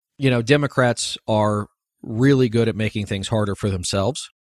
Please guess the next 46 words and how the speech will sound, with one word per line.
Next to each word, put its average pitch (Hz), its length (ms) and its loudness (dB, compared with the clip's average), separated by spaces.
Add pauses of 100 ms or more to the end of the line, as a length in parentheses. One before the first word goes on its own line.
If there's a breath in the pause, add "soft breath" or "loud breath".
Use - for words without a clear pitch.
and 104 140 0
they're 92 160 -2
doing 82 280 -4
that 85 180 -6
once 87 200 -4
again, 92 360 -2
unfortunately. 113 720 -4 (280)
But 143 200 0
remember 165 380 -2
that, 147 220 0
you 147 60 -4
know, 139 100 -2
we're 143 220 2
a 143 40 2
year 139 240 0
away 123 200 2
from 123 300 -4
the 113 80 -6
elections. 123 500 -2
I 123 80 0
mean, 127 200 0
a 135 40 0
year 120 220 0
from 135 160 -4
now, 110 160 -2
people 101 320 -4
will 92 80 -4
be 90 120 -4
voting. 92 440 -2 (320)
But 139 160 -2
before 170 320 0
we 165 100 0
get 131 180 -2
too 156 580 2 (260)
down 123 240 0
in 110 80 -4
the 107 60 -4
mouth 175 300 -6
about 98 360 -2
things, 90 400 -8 (240)
we 160 100 2
should 160 140 -2
remember 165 340 2
that 123 140 0
the 127 80 -2
Republicans 131 800 -2